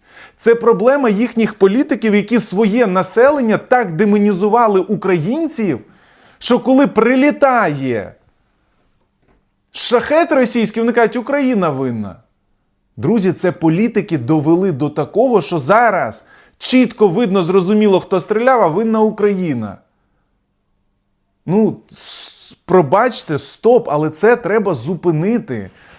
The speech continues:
Ви накрутили націю настільки, що вони вже реальну, об'єктивну реальність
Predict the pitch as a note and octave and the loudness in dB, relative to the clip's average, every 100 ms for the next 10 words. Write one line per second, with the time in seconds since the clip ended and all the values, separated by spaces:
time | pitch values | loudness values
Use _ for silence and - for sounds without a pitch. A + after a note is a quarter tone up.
0 | - A2 A3+ A3+ A#3 G#3 G#3+ B3+ C4+ A#3 | -8 0 2 2 0 0 -2 0 2 2
1 | G3 F#3+ A#3 G#3+ - G3+ F#3+ F#3 F#3 - | 2 2 2 0 -2 -2 -2 -2 -2 -6
2 | - B3+ D#4 A#3+ G3+ D#3 F#3 F#3+ B3+ G#3+ | 0 2 2 2 0 0 0 2 2 2
3 | A3 G3 G3+ G#3+ A#3 A#3 G#3 F#3 F3 D#3+ | 2 2 2 4 2 2 -2 0 -2 -2
4 | G3 - A#3+ G#3 F3+ F3+ F#3 A3+ C4+ G#3+ | -6 -4 -2 0 0 2 4 4 2 0
5 | D#3+ | -4